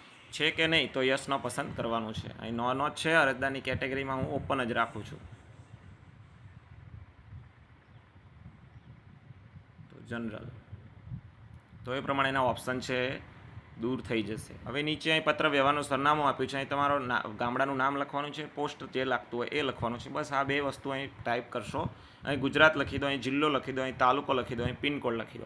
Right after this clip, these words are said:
ફરજિયાત છે બધી વિગતો. હવે નીચે માયજી સૈનિક હોય તો યસનો પસંદ કરવાનું છે.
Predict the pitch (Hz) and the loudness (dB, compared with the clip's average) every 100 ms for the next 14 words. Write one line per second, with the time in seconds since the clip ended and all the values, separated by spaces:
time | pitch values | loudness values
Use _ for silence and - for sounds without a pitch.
0 | - 139 147 123 123 - 113 107 107 107 | -2 0 2 2 2 0 -4 -2 -4 -6
1 | - - - - - - 117 139 151 160 | -10 -14 -18 -16 -14 -10 -6 -4 -2 0
2 | 160 147 147 160 160 160 160 135 156 160 | 6 6 6 2 2 2 0 2 2 4
3 | 156 143 139 151 151 143 151 143 151 151 | 2 0 0 0 0 -2 -2 2 2 2
4 | 123 160 175 - - | 0 0 -2 -4 -14